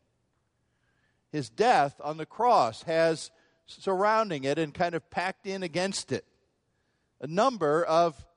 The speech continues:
miracles, wondrous events that God brought to pass, and that today we want to look at these. This unnatural darkness from twelve noon to three P M.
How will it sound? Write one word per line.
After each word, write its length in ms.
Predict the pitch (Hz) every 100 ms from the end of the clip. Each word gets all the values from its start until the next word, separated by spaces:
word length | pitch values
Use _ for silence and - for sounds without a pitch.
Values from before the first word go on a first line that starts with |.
| -
miracles, 1120 | 160 202 220 202 165 117 123 156 - - - _ _ _
wondrous 640 | 107 117 185 220 220 214 -
events 720 | 190 202 190 - - - - _ _ _ _ _ _ _ _ -
that 140 | 120
God 320 | 151 156 156
brought 320 | 143 147 151 -
to 100 | 151
pass, 640 | 156 143 139 117 - -
and 120 | 113
that 140 | 135 -
today 260 | 151 165
we 140 | 170 170
want 160 | 175
to 80 | 175
look 240 | 170 190
at 120 | 165 -
these. 320 | 120 101 -
This 260 | 156 165 - - _ -
unnatural 760 | 175 175 185 196 - 180 185
darkness 640 | 151 165 175 190 147 123 -
from 380 | - 143 135 117 _ _ _ _
twelve 420 | _ 170 175 175
noon 280 | 156 170 175
to 100 | 165
three 320 | - 151 170
P 320 | 160 170 156 156
M. 260 | 156 127